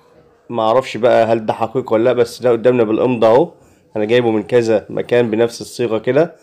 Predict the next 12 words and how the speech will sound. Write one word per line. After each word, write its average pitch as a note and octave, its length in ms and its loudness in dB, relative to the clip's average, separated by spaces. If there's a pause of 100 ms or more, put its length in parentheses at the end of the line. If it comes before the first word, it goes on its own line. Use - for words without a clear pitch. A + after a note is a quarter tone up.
(300)
اهو. G#2+ 340 -2 (1200)
وده A2 400 0 (680)
مدير G#2+ 440 0
اداره A2 200 0
التوجيه A2 400 -2
الفني C3 520 2 (220)
علاء G2 260 -2
الدين F#2+ 260 -6
شعبان، G#2+ 760 0 (440)
اداره G#2+ 280 0
المناهج G#2 280 0
الكتب A#2 480 -2